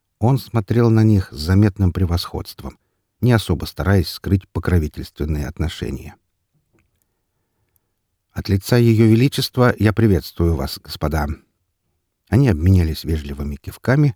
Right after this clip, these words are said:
потянувшись к стаканам с кофе. Отказавшись от привычного зеленого чая,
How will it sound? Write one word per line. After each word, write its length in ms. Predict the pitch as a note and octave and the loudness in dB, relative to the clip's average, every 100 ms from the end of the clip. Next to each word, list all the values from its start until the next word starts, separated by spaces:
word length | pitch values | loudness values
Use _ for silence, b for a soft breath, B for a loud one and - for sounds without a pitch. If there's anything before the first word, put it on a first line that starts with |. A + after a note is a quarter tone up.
| _ | _
потянувшись 600 | G2+ - E2 F#2+ - G2 | -8 -2 0 0 -2 -8
к 80 | - | -8
стаканам 500 | - - D2+ C#2+ C#2 | -10 -10 -8 -8 -10
с 100 | - | -14
кофе. 380 | - B1+ - - _ _ _ _ _ _ _ _ - | -10 -10 -10 -16 _ _ _ _ _ _ _ _ -12
Отказавшись 640 | - G#2 A2+ D3 B2 - | -4 0 2 0 0 -4
от 100 | G#2 | -2
привычного 540 | G#2+ A#2 A#2+ - G2+ | 2 2 2 2 2
зеленого 460 | F2+ G2+ G#2+ G#2 G2+ | 4 4 4 4 2
чая, 420 | - C#3+ A2+ D#2 | 0 2 2 0